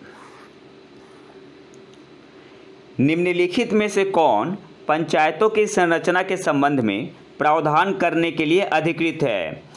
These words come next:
आपके पास option है, option ए राज्य के राज्यपाल,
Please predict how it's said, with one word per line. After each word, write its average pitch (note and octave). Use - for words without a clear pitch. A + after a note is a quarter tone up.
आपके D#3
पास A3
option F3+
है, F#3
option D#3
ए E3+
राज्य D3
के D#3
राज्यपाल, B2+